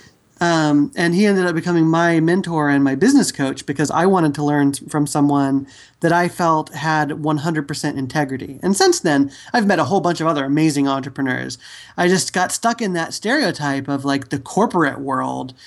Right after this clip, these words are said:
where there are a lot of, you know, entrepreneurs who don't share my values and ethics. So I am thrilled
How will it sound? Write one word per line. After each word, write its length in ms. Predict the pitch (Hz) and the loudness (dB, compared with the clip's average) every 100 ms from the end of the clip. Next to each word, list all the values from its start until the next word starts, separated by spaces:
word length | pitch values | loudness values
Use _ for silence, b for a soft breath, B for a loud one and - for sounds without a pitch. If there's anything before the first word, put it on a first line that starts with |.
| b _ | b _
where 180 | 175 175 | 0 4
there 160 | 185 | 4
are 200 | 185 349 | 4 4
a 80 | 196 | 2
lot 240 | 143 139 139 | 2 0 0
of, 360 | 135 135 120 _ _ | -4 -8 -14 _ _
you 180 | 180 147 | -6 -2
know, 220 | 139 143 - | -2 -4 -2
entrepreneurs 720 | 170 170 170 160 156 143 143 | -4 -2 0 2 2 2 -2
who 140 | 143 | -6
don't 600 | 139 151 151 - - - | -2 0 0 -2 -14 -14
share 280 | - 180 156 | -6 0 2
my 160 | 147 143 | 2 2
values 480 | 143 147 147 135 127 | 2 0 2 0 -2
and 100 | 120 | -6
ethics. 460 | 131 117 110 - | -8 -10 -14 -16
So 240 | - - - | -16 -8 -4
I 140 | 190 | 0
am 260 | 160 143 139 b b - | 2 0 -2 b b -20
thrilled 840 | - 233 233 240 196 143 135 | -4 2 4 4 2 0 -2